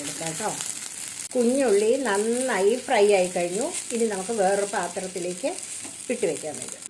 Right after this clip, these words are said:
ഇതാ ഫ്രൈ ആക്കിയ ഉള്ളിയാണ്. അഞ്ച് മില്ലി വെളിച്ചെണ്ണ ഒഴിച്ച് കൊടുത്തിട്ടുണ്ട്. ഇനി നമുക്ക് വഴുതനങ്ങ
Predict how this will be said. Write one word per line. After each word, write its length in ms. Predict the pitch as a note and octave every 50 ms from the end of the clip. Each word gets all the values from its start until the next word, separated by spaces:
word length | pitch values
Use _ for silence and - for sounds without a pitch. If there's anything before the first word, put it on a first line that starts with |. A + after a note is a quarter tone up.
| - - - - - - - - _ - - -
ഇതാ 140 | F3+ F#3 F3 F#3+ - -
ഫ്രൈ 200 | - A3 G#3+ G3+ G#3 G#3+ F#3+ F3
ആക്കിയ 260 | A3 - - F#3+ G#3+ C#4
ഉള്ളിയാണ്. 440 | D#4 A#3 E3+ E3 D#3+ C#3 C3+ C#3 - - - - - - - - - - - - - - - - _ -
അഞ്ച് 200 | - - D4 C#4 A3+ G3+
മില്ലി 320 | F#3+ F#3 F#3 G3+ A3 C4+ D#4 - - - - - - - -
വെളിച്ചെണ്ണ 500 | C4+ C4 C4 B3+ - C4+ B3 A3+ A3+ G#3+ G3
ഒഴിച്ച് 220 | F#3 F#3 F#3 F3+ A3+ F3+
കൊടുത്തിട്ടുണ്ട്. 540 | F3 F3+ F#3+ A3 G#3+ G3+ G3+ F#3+ G3 A3+ C#4 D4+ C4+ G3+
ഇനി 120 | G3+ A3+ A#3 G#3
നമുക്ക് 280 | F#3+ F#3+ G3 G#3 A3+ C#4 D#4 - - - _ _ _ - - - - A#3
വഴുതനങ്ങ 480 | A3 A3 A3+ A#3 A3+ A3+ A3+ A3+ A3+